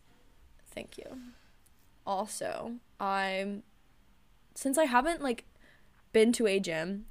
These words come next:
The only time I ever go to the gym is with Kyle because he has the Planet Fitness stuff, so I can, like, go with him for free. But he always goes with his brother now, which is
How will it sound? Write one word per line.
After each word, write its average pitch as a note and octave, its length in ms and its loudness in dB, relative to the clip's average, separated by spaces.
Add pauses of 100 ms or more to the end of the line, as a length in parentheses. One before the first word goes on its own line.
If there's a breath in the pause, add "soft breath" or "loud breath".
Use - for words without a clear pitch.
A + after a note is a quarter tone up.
(120)
The G#3+ 80 -2
only B3 160 2
time D#4+ 80 2
I C4 60 4
ever A3+ 160 6
go A#3 120 8
to A3+ 80 4
the G#3 80 0
gym F#3+ 200 0
is F#3+ 80 -6
with F#3+ 120 -10
Kyle F3 300 2
because G3+ 280 -4
he G3+ 100 -2
has F#3+ 180 -2
the G#3 80 -6
Planet F#3+ 320 -6
Fitness G#3 400 -4
stuff, A3+ 380 0
so - 140 -2
I G3 80 0
can, G#3 120 -6
like, F#3+ 140 -8
go F#3+ 100 -4
with F#3 120 -2
him G3 140 -4
for F#3+ 140 -8
free. F#3 420 -6 (640 loud breath)
But G#3+ 100 2
he G3+ 80 4
always A3+ 180 4
goes A#3+ 140 4
with A#3+ 100 -8
his A#3 120 -4
brother F#3 300 -2
now, D#3 240 -8
which - 220 -10
is G#3 140 -10